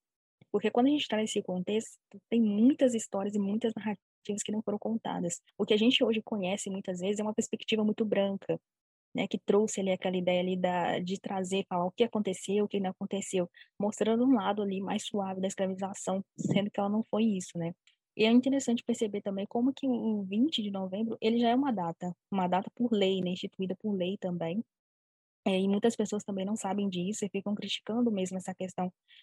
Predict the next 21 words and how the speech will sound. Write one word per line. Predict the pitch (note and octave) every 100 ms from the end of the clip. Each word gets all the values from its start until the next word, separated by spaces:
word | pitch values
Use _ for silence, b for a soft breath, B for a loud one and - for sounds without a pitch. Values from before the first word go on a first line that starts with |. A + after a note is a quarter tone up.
| b -
de |
por | - G#3+ -
quê, | A3 A#3+
né, | A3
questionando | G#3 - G3+ F#3+ G3+
por | G#3
que | - A3+
que | -
tem | G#3 G3+
o | G#3+
Dia | G3+ G3
da | -
Consciência | G3 - F#3 G3 G#3
Negra. | G#3+ F3 E3+ - _ B B -
E |
é | A3
interessante | B3 C4 B3 A#3+ A3+ C4
perceber | B3 - A3 G3+
no | G#3
contexto | - G#3 G#3 G#3 G#3
brasileiro | G3 F#3 F3 F#3+ A3 F3+